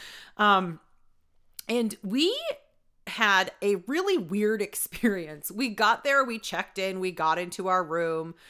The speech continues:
um, and then we decided to tr-, just take a nap because we had been on an early morning flight out of Providence, um,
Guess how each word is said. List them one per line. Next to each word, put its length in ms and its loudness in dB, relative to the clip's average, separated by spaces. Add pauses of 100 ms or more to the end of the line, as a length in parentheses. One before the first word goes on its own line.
(400)
um, 380 4 (340)
and 220 4
then 220 2
we 100 4
decided 480 -2
to 80 -6
tr-, 160 -14 (100)
just 240 -8
take 200 -4
a 40 -4
nap 400 -6
because 440 -2
we 180 -4
had 180 -4
been 140 -4
on 80 -2
an 120 -8
early 260 -2
morning 260 -2
flight 380 0
out 120 0
of 80 -6
Providence, 640 2 (360)
um, 440 -2